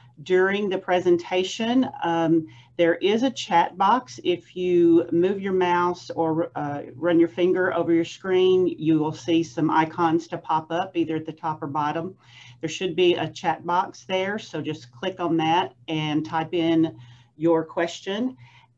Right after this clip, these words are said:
And we hope that, uh, we'll have enough time at the end to maybe answer a few of those. If not, then, um, our speaker will get those answered and back to you by email as soon as he can.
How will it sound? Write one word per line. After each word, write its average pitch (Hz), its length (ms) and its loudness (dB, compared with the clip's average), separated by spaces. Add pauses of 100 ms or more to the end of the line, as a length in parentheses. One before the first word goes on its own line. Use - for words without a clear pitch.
And 165 380 2
we 165 240 2
hope 240 440 -2
that, 180 440 -4
uh, 156 260 -4
we'll 170 120 0
have 165 200 -2
enough 165 200 0
time 165 340 -2
at 151 120 -8
the 165 340 0
end 156 220 2
to 165 220 -8
maybe 160 320 -2
answer 160 380 -4
a 190 100 -8
few 190 160 -10
of 180 80 -6
those. 180 400 -2
If 160 220 -8
not, 156 420 0
then, 147 380 0
um, 139 320 -6
our 147 160 -4
speaker 156 560 -6 (360)
will 156 120 -2
get 165 240 -2
those 165 720 0
answered 165 480 -2
and 160 140 -2
back 156 240 -4
to 165 140 -6
you 143 160 0
by 139 260 -2
email 143 420 -2
as - 140 -10
soon 147 220 -2
as 139 120 -8
he 131 120 -14
can. 151 480 -8